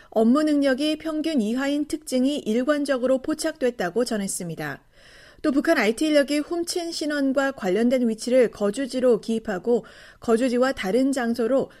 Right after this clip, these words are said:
노트북 배송을 요청하곤 한다고 설명했습니다. 또 노트북 농장에 원격으로 접속하며 여러 원격 관리 도구를 활용한다고 덧붙였습니다. 노트북 농장은 동일한 인터넷 네트워크에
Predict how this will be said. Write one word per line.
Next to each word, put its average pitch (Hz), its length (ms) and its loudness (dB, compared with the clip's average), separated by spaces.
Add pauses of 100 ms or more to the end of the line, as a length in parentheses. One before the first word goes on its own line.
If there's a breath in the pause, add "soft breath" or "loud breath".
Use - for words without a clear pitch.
(100)
노트북 254 500 0
배송을 240 520 2
요청하곤 262 680 2
한다고 202 360 0
설명했습니다. 190 920 -4 (540 soft breath)
또 233 100 6
노트북 226 440 4
농장에 220 440 4
원격으로 240 680 2
접속하며 208 760 -4 (320 loud breath)
여러 220 260 2
원격 226 500 0
관리 226 360 2
도구를 262 420 2
활용한다고 277 580 -2
덧붙였습니다. 190 880 -6 (640 soft breath)
노트북 269 440 2
농장은 240 580 2 (240 soft breath)
동일한 269 380 4
인터넷 294 340 2
네트워크에 226 800 0